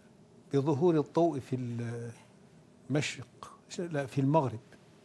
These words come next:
بظهور الضوء في المغرب. يعني في ال-، في الأفق أنت لا ترى،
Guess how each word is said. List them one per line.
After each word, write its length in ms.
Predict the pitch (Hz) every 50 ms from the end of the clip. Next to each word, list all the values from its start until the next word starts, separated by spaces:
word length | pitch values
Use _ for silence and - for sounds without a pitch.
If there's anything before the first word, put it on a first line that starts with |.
| - - - - - - - - - - - -
بظهور 380 | 139 131 123 156 131 131 190 190
الضوء 380 | 185 156 - - 170 170 151
في 80 | 127 104
المغرب. 400 | 117 127 127 135 127 120 110 - - - - - - - - - - - - - - - - - - - - -
يعني 180 | 156 170 180
في 140 | 156 - -
ال-، 80 | 175 170
في 120 | - - 165
الأفق 680 | 185 - 226 - - 131 120 - - - - - - - - - - - - -
أنت 160 | 170 160 -
لا 180 | 165 170 175 170
ترى، 420 | 160 - 175 180 147 135 131 -